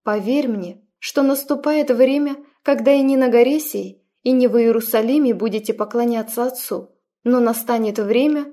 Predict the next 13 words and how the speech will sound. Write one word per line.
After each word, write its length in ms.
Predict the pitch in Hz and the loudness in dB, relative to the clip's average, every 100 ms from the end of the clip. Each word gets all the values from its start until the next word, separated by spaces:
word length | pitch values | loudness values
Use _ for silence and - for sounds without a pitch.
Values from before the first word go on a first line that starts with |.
| - | -8
и 120 | - 277 | -2 0
настало 480 | 262 - 269 254 | 0 -2 2 4
уже, 440 | 247 240 226 233 - _ _ _ - | 4 4 0 -4 -6 _ _ _ -2
когда 300 | 254 208 226 | 0 2 0
истинные 500 | 233 233 220 214 202 | 0 -4 -4 -4 -2
поклонники 880 | 208 208 254 294 277 262 247 247 _ - | -4 -2 0 0 -2 -4 -8 -8 _ -10
будут 420 | 214 320 294 302 | 2 2 2 -2
поклоняться 680 | 269 269 262 254 254 - 233 | -4 0 0 0 -2 -4 -4
Отцу 300 | 226 - 247 | -4 -4 -4
в 120 | 202 | -2
духе 400 | 190 254 285 - | -4 -2 -4 -8
и 460 | 269 - 240 - 214 | -10 -8 -8 -6 -10
истине, 520 | 202 - 185 175 175 | -10 -12 -12 -14 -16